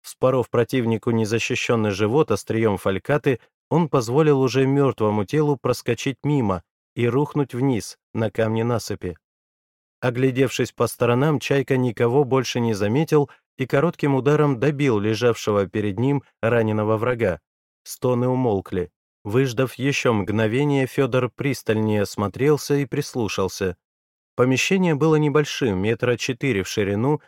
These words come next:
и около восьми в длину. У раскрытых каменных створок виднелись какие-то жернова — походившие на шестерёнки, искусно выточенные из камня.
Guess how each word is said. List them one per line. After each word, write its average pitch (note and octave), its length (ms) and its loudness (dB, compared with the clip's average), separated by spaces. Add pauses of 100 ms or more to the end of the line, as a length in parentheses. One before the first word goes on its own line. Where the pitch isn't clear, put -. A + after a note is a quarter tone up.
(200)
и B2+ 100 2
около D3 320 4
восьми A#2+ 380 0
в G#2+ 60 -4
длину. A#2+ 420 0 (580)
У B2 60 4
раскрытых B2 560 0
каменных A2+ 400 0
створок D3+ 520 -2
виднелись B2+ 540 -2
какие-то C#3 480 -4
жернова — C3+ 680 -2 (300)
походившие A#2 600 -2
на A#2 140 0
шестерёнки, A#2+ 800 -2 (180)
искусно C#3 560 -4
выточенные A#2+ 640 -2
из - 120 -12
камня. F#2+ 440 -2